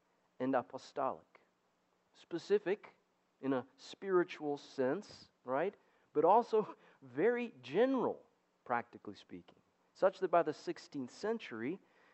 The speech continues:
the church had become so corrupted that a group of theologians began a reforming movement set on, among other things, redefining the church around something more concrete, the gospel. And so men like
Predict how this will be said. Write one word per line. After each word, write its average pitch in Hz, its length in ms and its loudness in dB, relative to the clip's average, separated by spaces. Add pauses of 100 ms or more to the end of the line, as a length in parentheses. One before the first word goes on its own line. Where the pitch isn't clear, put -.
(140)
the 127 60 -10
church 180 320 -4
had 151 80 -12
become 156 280 -4
so 208 300 0
corrupted 196 640 -6
that 139 140 0
a 139 60 -2
group 175 320 -6
of 147 140 -2
theologians 151 640 0
began 139 340 -4
a 156 60 -2
reforming 151 760 -4
movement 120 420 -6
set 190 240 0
on, 185 380 0 (360)
among 117 260 -2
other 135 320 -6
things, 131 460 -8 (520)
redefining 185 920 -2
the 170 100 -6
church - 600 -6 (440)
around 139 320 -4
something 156 440 -6
more 135 360 -2
concrete, - 720 -16 (580)
the 123 80 -8
gospel. 151 480 -8 (720)
And - 80 -20
so 110 120 -8
men 135 240 -4
like 135 240 -2